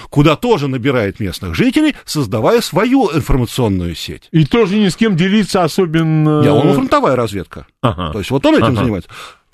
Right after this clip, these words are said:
Speaker 1: А Абвер, а чё он будет делиться с Абвером? Абвера тут из Берлина прислали, там вот каких-то заезжих-то. Всё, что ж с ними? А, а тайная государственная полиция — это вообще гестаповцы бывшие, ну что ж с ними общаться-то? Вот.
Speaker 2: А действительно, ведь штатская сволочь.
Speaker 1: Что, ну, ну,
Speaker 2: Если
Speaker 1: погон-то
Speaker 2: уж так.
Speaker 1: надели, но, в принципе,
Speaker 2: Да,
Speaker 1: в принципе,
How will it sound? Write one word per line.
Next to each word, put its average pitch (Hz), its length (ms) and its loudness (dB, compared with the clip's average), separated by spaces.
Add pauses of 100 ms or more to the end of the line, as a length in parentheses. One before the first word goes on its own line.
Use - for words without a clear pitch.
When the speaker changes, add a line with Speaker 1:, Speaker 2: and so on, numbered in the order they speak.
(160)
Speaker 1:
А 87 260 -8
Абвер, 123 200 0
а 147 60 -2
чё 185 120 0
он 143 80 2
будет 117 140 -4
делиться 131 280 -2
с - 80 -10
Абвером? 98 320 -2
Абвера 277 240 0
тут 294 160 -4
из 190 120 2
Берлина 180 340 2
прислали, 220 460 0
там 214 180 0
вот 123 120 -4
каких-то 135 420 -8
заезжих-то. 92 680 -2 (340)
Всё, 131 140 -6
что 190 180 0
ж - 60 -6
с - 60 -12
ними? 110 160 -4
А, 120 160 0 (240)
а 123 480 2
тайная 165 360 2
государственная 208 480 -2
полиция — 208 300 0
это 101 80 -4
вообще 139 240 0 (400)
гестаповцы - 520 -6
бывшие, 110 320 -8
ну 107 60 -8
что - 140 -6
ж - 60 -6
с - 80 -10
ними 107 160 -2
общаться-то? - 500 -6 (720)
Вот. 117 260 -2
Speaker 2:
А 104 160 4
действительно, 117 500 0
ведь 98 120 0
штатская 156 460 0
сволочь. 254 520 -4
Speaker 1:
Что, 120 240 0
ну, 170 180 4
ну, 107 140 0
Speaker 2:
Если 120 220 2
Speaker 1:
погон-то 113 160 4
Speaker 2:
уж 135 100 0
так. 147 100 -2
Speaker 1:
надели, 233 340 2
но, 127 240 0
в - 80 -16
принципе, 104 280 0
Speaker 2:
Да, 110 160 0
Speaker 1:
в 92 40 -2
принципе, 98 60 0